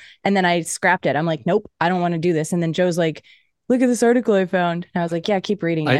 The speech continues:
Speaker 2: it's
Speaker 1: It'll
Speaker 2: still
Speaker 1: piss you
Speaker 2: pla-,
Speaker 1: off."
Speaker 2: that's still retarded, though, so it still applies.
Speaker 1: It is, yeah, the beginning part.
Speaker 2: So a warrant was issued June ninth for the man on charges of possession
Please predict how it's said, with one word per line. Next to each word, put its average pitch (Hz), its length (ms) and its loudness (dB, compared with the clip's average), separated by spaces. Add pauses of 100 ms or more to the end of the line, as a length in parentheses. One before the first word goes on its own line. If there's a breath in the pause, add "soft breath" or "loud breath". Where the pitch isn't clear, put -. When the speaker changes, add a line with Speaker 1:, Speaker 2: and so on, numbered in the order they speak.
Speaker 2:
it's 143 160 0
Speaker 1:
It'll - 20 -10
Speaker 2:
still 175 200 2
Speaker 1:
piss - 120 -2
you 175 60 4
Speaker 2:
pla-, 180 80 2
Speaker 1:
off." 160 240 0
Speaker 2:
that's 120 300 0
still 135 220 0
retarded, 113 520 0
though, 85 220 -2
so 87 160 -4
it - 100 -8
still 90 220 -4
applies. 92 400 -4
Speaker 1:
It - 60 -16 (120)
is, - 140 -14
yeah, 190 180 0
the 208 100 -2
beginning 190 340 -4
part. 175 280 -6
Speaker 2:
So 127 160 4
a 120 100 0
warrant 156 300 2
was 123 140 2
issued 120 300 0
June 139 240 2
ninth 131 260 2
for 117 100 -8
the 101 100 0
man 90 240 -2
on 95 180 -2
charges 104 440 0
of 95 160 -4
possession 107 540 0